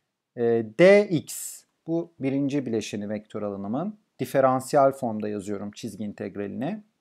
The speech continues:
Ve, e, ne olsun? İki x küp y kare kosinüs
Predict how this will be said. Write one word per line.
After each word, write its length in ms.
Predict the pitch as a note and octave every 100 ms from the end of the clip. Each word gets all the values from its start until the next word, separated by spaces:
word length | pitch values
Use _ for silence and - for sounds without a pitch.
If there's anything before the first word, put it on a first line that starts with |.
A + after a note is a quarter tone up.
| _ _ _ - - _ _ _ -
Ve, 120 | F3+
e, 480 | G#3 G#3+ D3+ D3 E3
ne 100 | F#3+
olsun? 640 | D3+ B2 - C#3+ G#3+ A3+ _ _ _ _ _ _ _
İki 340 | D3+ - -
x 400 | C#4 A3 F3 - -
küp 340 | - F#3+ A3 - _ _ -
y 400 | A#2 C3+ G3+ G#3
kare 480 | D#3 B2 B2 G3 - _
kosinüs 840 | - F#3+ F#3 E3 B2+ E3+ - -